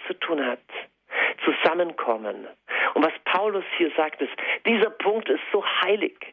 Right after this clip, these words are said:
dieser Punkt ist so verletzlich, dass du nicht einfach irgendwas damit machen darfst. Nicht, weil Gott sonst sauer ist auf dich,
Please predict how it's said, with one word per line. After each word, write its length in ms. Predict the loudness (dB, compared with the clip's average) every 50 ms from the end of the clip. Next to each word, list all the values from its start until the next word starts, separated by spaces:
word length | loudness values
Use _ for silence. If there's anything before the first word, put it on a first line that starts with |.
| -10 -8 -6 -6 -6 -4
dieser 200 | -2 2 2 2
Punkt 340 | 2 2 0 0 0 2 0
ist 100 | -2 -2 0
so 80 | -2 0
verletzlich, 800 | 2 2 0 2 4 2 2 0 -2 -8 -6 0 0 0 0 0 -8 -12 -8 -4 -4 0 2
dass 100 | 2 2 2 0
du 80 | 0 2
nicht 320 | 2 4 4 4 4 2
einfach 360 | 0 0 0 -2 0 0 0
irgendwas 360 | 2 2 0 0 2 0 0 0 -2
damit 220 | -6 -6 -4 -2 -2
machen 280 | -2 -2 -4 -6 -2
darfst. 300 | -2 -2 -2 -2 -6 -10 -8 -6 -2 0 2 2 2 4
Nicht, 180 | 4 4 4 4
weil 120 | 2 0 2
Gott 180 | 2 0 0 0
sonst 180 | -2 -2 -2 -2 -8 -12 -8 -4 0 0
sauer 240 | 2 4 2 2
ist 160 | 2 0 2 0
auf 140 | 0 0 -2 -2
dich, 140 | -2 -2